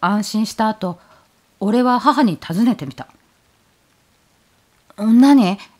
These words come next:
何だったの？誰だったの？」「わからない。女の人？でも、よくわからない。」「ええ、どういうこと？何かいたんでしょ？」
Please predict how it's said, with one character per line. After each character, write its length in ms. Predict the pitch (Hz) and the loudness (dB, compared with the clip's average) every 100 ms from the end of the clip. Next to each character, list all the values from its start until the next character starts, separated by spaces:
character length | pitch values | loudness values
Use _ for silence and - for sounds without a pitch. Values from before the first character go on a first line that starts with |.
| - | 0
何 240 | 247 339 | 4 6
だ 80 | 349 | 4
っ 60 | - | 4
た 120 | 190 | 0
の？ 240 | 151 185 - _ _ _ | -2 -6 -10 _ _ _
誰 380 | 226 311 349 415 | 4 6 8 6
だ 100 | 247 | 2
っ 80 | |
た 100 | - | -2
の？」 260 | 165 143 196 - _ _ _ _ _ _ _ _ _ _ _ _ _ _ _ _ | -4 -6 -8 -12 _ _ _ _ _ _ _ _ _ _ _ _ _ _ _ _
「わ 140 | 220 240 | -4 -4
か 240 | - 240 | -2 -4
ら 120 | 220 | -2
な 180 | 208 185 | -4 -6
い。 40 | - _ _ _ _ _ _ _ _ _ _ _ _ | -8 _ _ _ _ _ _ _ _ _ _ _ _
女 760 | 240 285 311 330 330 320 311 | 2 2 0 -4 -4 -2 -2
の 200 | 302 302 | -2 -4
人？ 520 | 285 - - - 311 339 - 226 - - 254 254 | -6 -14 -12 -2 -2 -2 -14 -20 -20 -6 2 6
で 120 | 247 | 6
も、 440 | 202 185 180 196 | 2 -4 -6 -4
よ 280 | 220 247 330 | 0 0 0
く 140 | - | 0
わ 120 | 247 185 | -2 -2
か 160 | - | -2
ら 140 | 294 277 | 0 0
な 140 | 233 | -2
い。」 60 | - _ _ _ _ _ _ _ _ _ _ _ _ _ _ | -6 _ _ _ _ _ _ _ _ _ _ _ _ _ _
「え 440 | 214 180 190 240 | -4 -4 -2 0
え、 100 | 277 - _ _ _ | 0 -4 _ _ _
ど 320 | 233 190 214 | -2 2 4
う 80 | 254 | 4
い 60 | 381 | 2
う 60 | - | 0
こ 140 | 202 | -2
と？ 280 | 196 165 196 _ _ _ _ _ | -4 -6 -8 _ _ _ _ _
何 400 | - 302 381 453 | 2 4 4 2
か 100 | - | 0
い 80 | 202 | 2
た 180 | 196 285 | 4 4
ん 40 | |
で 80 | 277 | 4
し 100 | 226 | 2
ょ？」 180 | 143 170 | -4 -10